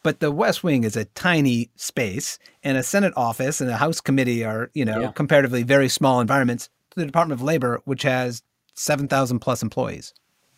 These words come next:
Speaker 2: Yeah, seventeen thousand actually.
Speaker 1: Oh, seventeen.
Speaker 2: And, and, and, and, and the Department of Labor is even on the small side of federal agencies. But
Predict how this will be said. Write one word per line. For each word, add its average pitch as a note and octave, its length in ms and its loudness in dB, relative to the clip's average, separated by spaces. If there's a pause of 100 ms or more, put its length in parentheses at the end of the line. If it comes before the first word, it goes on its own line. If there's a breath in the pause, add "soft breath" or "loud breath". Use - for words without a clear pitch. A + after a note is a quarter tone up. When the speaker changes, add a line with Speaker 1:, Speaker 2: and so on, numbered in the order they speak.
(100)
Speaker 2:
Yeah, B2 200 -2
seventeen F#3 560 2
thousand G2 340 -2
actually. F#2 380 -10
Speaker 1:
Oh, - 40 -8
seventeen. F3 480 4
Speaker 2:
And, C#4+ 160 4
and, F#3 120 2 (180)
and, F3 180 -2
and, D3+ 280 0
and D3+ 180 0
the D3+ 60 0
Department A3 380 0
of C#3 40 -8
Labor D3+ 240 4
is A#2+ 240 -2
even D3 240 -2
on B2+ 200 2
the A#2 140 -4
small B2 500 -4
side G#2 300 -6
of F#2 100 -12
federal G2+ 340 -10
agencies. G#2 500 -12 (460 loud breath)
But D3+ 240 2